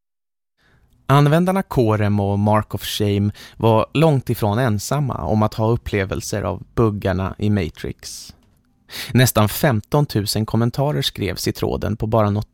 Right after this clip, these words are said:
dygn, och rätt som det var hade samtalsämnet begåvats med sitt eget underforum på Reddit. Glitch in the Matrix, som det heter,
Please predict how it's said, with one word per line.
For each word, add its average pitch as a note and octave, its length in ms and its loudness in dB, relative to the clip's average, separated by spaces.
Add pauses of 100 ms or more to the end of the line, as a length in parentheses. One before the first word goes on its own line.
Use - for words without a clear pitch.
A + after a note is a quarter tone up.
dygn, A#2 500 -4 (260)
och B2 360 2
rätt D3 200 0
som E3 180 2
det D#3 80 0
var G#2 180 0
hade G#2 180 -2
samtalsämnet G2 760 -2
begåvats G#2 600 0
med G#2 180 0
sitt - 160 -2
eget A2 300 -2
underforum C3 840 0
på - 80 -4
Reddit. - 520 -8 (1040)
Glitch - 520 0
in B2 240 2
the C#3 80 2
Matrix, - 840 -4 (160)
som A2+ 200 2
det G#2+ 80 2
heter, G2+ 420 -2